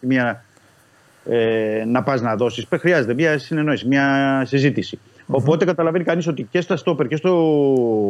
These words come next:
Speaker 1: σεντερφόρ, για τη στιγμή, γιατί αυτή τη στιγμή ο Ολυμπιακός, ε, ψάχνει βασικούς, όχι κάποιον να προσθέσει στο ρόστερ του,
Speaker 2: Σωστό.
Speaker 1: έτσι κι αλλιώς, είναι για βασικούς. Ε, ε, υπάρχει αυτή η καθυστέρηση, όχι καθυστέρηση, θα έλεγα αυτή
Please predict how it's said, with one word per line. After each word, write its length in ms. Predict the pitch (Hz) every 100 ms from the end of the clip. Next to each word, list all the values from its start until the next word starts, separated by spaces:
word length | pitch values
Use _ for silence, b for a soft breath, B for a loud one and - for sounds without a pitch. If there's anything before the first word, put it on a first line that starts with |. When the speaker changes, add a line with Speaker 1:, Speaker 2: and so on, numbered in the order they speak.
| 95 85 73 -
Speaker 1:
σεντερφόρ, 480 | - 127 110 131
για 120 | 139 120
τη 60 |
στιγμή, 240 | - 127 160 151 135
γιατί 260 | 127 113 143
αυτή 120 | 110
τη 40 | 135
στιγμή 160 | 135
ο 20 | 147
Ολυμπιακός, 500 | 135 127 143 123 123 156 135 _
ε, 140 | - 127
ψάχνει 260 | - 151
βασικούς, 540 | 151 156 135 165 104 - b b
όχι 200 | 131 131
κάποιον 280 | 135 139 131
να 60 | 117
προσθέσει 320 | 104 120 101
στο 120 | 107
ρόστερ 300 | 101 95 98 90
του, 180 | 147 151 _ -
Speaker 2:
Σωστό. 160 | -
Speaker 1:
έτσι 120 | 113 160
κι 60 |
αλλιώς, 320 | 101 104 151 -
είναι 160 | - 180
για 120 | 175
βασικούς. 540 | 170 160 170 139 87 - - b b b b _
Ε, 100 | 113 113 110 110 110 107
ε, 60 | 104 98 92 92 92 67 57 92 92 67 73
υπάρχει 680 | 151 - 196 165 202 190 190
αυτή 180 | 170 - 196 185 180 180 170 165 170 170
η 80 | 165
καθυστέρηση, 640 | - 147 190 - 196 202 190
όχι 80 | 170
καθυστέρηση, 500 | 151 110 - 185 170
θα 80 |
έλεγα 260 | 185 180 175
αυτή 540 | 151 - 185 180 175